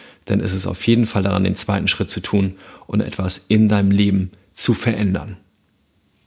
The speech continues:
Und einfach rauszukommen aus dieser Einschränkung. Komme ich zu meinen Top drei, produktiv, selbstbestimmt und glücklich. Ja, produktiv,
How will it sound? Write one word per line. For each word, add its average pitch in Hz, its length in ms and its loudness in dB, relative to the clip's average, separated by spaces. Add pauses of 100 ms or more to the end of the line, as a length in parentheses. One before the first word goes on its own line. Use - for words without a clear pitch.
(1000)
Und 98 200 -2
einfach 90 360 -2 (180)
rauszukommen 98 560 2
aus 90 180 -2
dieser 90 340 -2 (460)
Einschränkung. - 680 -2 (2500)
Komme 147 160 4
ich 156 80 2
zu 156 100 2
meinen 117 420 6 (120)
Top - 260 0
drei, 107 300 0
produktiv, 110 720 0
selbstbestimmt 95 640 -2
und 92 80 -4
glücklich. 95 460 -8 (920)
Ja, 95 160 -2
produktiv, 139 680 0